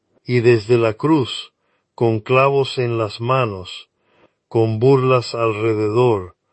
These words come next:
oró por los hombres que clavaban los clavos. Cada orden que da, él ya la cumplió primero. No te manda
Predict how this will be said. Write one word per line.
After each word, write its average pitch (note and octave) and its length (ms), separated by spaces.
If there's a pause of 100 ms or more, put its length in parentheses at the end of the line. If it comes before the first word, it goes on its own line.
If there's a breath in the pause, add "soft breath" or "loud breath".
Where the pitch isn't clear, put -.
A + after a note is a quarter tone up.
(280)
oró B2 500
por B2+ 200
los A#2 280
hombres B2+ 640 (360)
que A#2+ 180
clavaban A#2 720
los G#2+ 220
clavos. F#2+ 760 (460)
Cada C#3 400
orden C#3 580
que B2 220
da, D3+ 400 (400)
él C#3 460 (300)
ya B2 280
la C3 160
cumplió A#2+ 600
primero. A2+ 680 (320)
No C3 240
te D3 160
manda C3+ 640